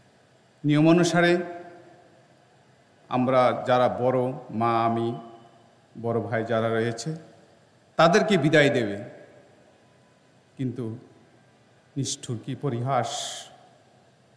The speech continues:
আজ এমন একটি সময়ে আমরা তার বড় ভাই বোনেরা দাঁড়িয়েছি যে ওকেই আমাদের বিদায় দিতে হলো। তবে মৃত্যুর পূর্বে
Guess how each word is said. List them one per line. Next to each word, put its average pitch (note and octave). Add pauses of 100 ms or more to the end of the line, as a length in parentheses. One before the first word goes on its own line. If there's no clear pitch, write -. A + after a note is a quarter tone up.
(580)
আজ -
এমন C3+
একটি C3
সময়ে B2+ (760)
আমরা A#2+
তার A#2+
বড় A#2
ভাই A2+
বোনেরা B2+
দাঁড়িয়েছি C#3 (920)
যে B2 (760)
ওকেই D3+
আমাদের C#3
বিদায় B2
দিতে A#2+
হলো। A2+ (2500)
তবে A#2
মৃত্যুর C#3+
পূর্বে D3+